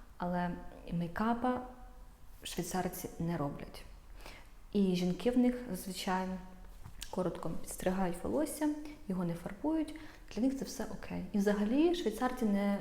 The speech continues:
зовсім не переймаються на рахунок свого зовнішнього вигляду. Я б сказала від слова «зовсім». Це правда. Ось. А взагалі,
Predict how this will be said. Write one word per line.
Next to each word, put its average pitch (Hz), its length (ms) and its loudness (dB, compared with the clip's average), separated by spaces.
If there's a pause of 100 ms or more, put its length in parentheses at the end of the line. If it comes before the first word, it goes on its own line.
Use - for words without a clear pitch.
(100)
зовсім 208 400 0
не 190 80 2
переймаються 196 600 0
на 160 80 0
рахунок 202 360 -2
свого 175 260 2
зовнішнього 175 480 2
вигляду. 156 460 -2 (760)
Я 208 140 6
б 214 40 -2 (120)
сказала 220 500 4
від 175 120 0
слова 202 380 4 (120)
«зовсім». 170 580 0 (1300)
Це 180 60 0
правда. 185 340 0 (680)
Ось. 156 260 0 (3250)
А 220 60 4
взагалі, 247 420 6